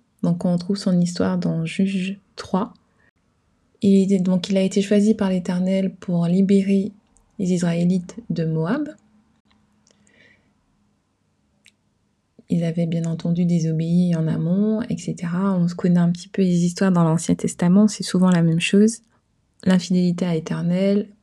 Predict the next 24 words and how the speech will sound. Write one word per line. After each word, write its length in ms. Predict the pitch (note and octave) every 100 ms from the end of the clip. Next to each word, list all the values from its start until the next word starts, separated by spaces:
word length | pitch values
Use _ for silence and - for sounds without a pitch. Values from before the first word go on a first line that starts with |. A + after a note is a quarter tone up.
| _
crier 340 | - G#3+ G3
à 60 | F#3
l'Éternel 460 | F3 F3 F3 F3
pour 120 | F3 E3
avoir 200 | E3 D#3+
un 60 |
libérateur, 680 | D#3+ D#3+ D#3+ D#3 - F#3 G#3 -
et 60 | F3
Dieu 180 | F3
qui 160 | G3 -
nous 100 | F3
répond 320 | E3+ E3+ G3
toujours 400 | G3 F#3+ F#3 G#3 A3+
grâce 340 | - E3+ F3+ -
par, 240 | - F3
euh, 100 | F3 F3 - - - -
son 220 | - - F#3+
amour 320 | F#3 G3+ G#3
et 40 |
sa 180 | G3+ F#3+
miséricorde. 760 | F3+ F3 F3+ F3 F3 F3+ G3 - _ _ - - - - - - - - - _ _ _ _ _ _ _ _ _ _ _ _ _ _ _ _ _ _ _ _ _
Et 180 | - G#3
en 60 | G#3+
fait, 480 | A3+ C4+ C4 -